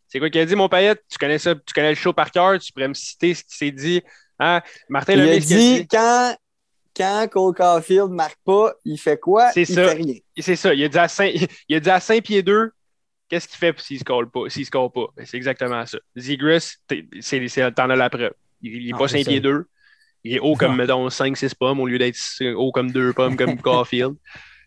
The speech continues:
Speaker 1: Regarde, Caulfield va aller, il, il va passer du rouge au General Sherman, là, puis il est bien content, là.
Speaker 3: Ah ouais, ben ouais, ben ouais.
Speaker 1: Mais bref.
Speaker 3: Hey, puis sinon, les boys, euh, real quick, là, on a quand même parlé pas mal, là. Euh,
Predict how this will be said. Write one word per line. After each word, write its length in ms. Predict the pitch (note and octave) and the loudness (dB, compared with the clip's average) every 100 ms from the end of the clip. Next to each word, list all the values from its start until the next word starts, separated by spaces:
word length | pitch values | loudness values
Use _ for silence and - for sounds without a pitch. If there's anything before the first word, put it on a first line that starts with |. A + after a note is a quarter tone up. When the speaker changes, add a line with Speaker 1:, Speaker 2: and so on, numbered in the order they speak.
| - | -4
Speaker 1:
Regarde, 240 | C3 A#2+ | 0 2
Caulfield 340 | B2+ D3+ D3 F#3+ | 4 2 4 4
va 60 | D#3+ | 4
aller, 140 | D3+ | 4
il, 240 | D3+ C#3 - | 2 0 -6
il 120 | D3 | -2
va 100 | E3 | 0
passer 320 | D#3+ F3+ - | 4 2 4
du 140 | G3+ F3+ | 2 2
rouge 340 | E3 F3+ F3 | 4 4 4
au 120 | E3 D3+ | 2 4
General 440 | D#3+ D#3 D3+ D#3 | 2 2 2 0
Sherman, 560 | D3 D3+ C3+ C3+ C#3 C#3+ | 0 -2 -2 -2 -4 -2
là, 140 | C#3 | -2
puis 120 | C#3 A#2+ | -4 -6
il 80 | A#2+ | -2
est 20 | |
bien 180 | C3 C3 | 0 2
content, 320 | B2 A#2+ - | 0 -2 -6
là. 240 | - - - | -12 -16 -6
Speaker 3:
Ah 300 | F3+ G3 D3+ C#3+ | 0 2 2 2
ouais, 60 | A#2 | 0
ben 60 | |
ouais, 320 | A2 G2+ G2 | -2 -4 -6
ben 80 | G2+ | -8
ouais. 40 | G2+ | -2
Speaker 1:
Mais 80 | D3+ | 0
bref. 340 | D3+ C#3+ G3 - | 4 4 2 -4
Speaker 3:
Hey, 60 | - _ _ | -18 _ _
puis 100 | - | -12
sinon, 340 | - G#3+ B3+ | -2 2 4
les 160 | C#4 F#3+ | 4 4
boys, 340 | G3+ B3 F#3 | 4 4 2
euh, 200 | E3 D#3+ | 2 2
real 200 | D#3+ G3+ | 2 0
quick, 340 | E3+ A#3+ B3+ - | -2 -4 -6 -4
là, 120 | G3 | -4
on 120 | D#3+ C#3 | -2 -2
a 80 | C3 | -2
quand 120 | F#3 | -2
même 100 | A3 | -2
parlé 200 | F#3 E3 | 0 0
pas 140 | D#3 | -2
mal, 200 | D3 A3+ | -4 -4
là. 80 | A3+ | -2
Euh, 440 | G#3+ F3 D3 C3+ | 0 0 2 2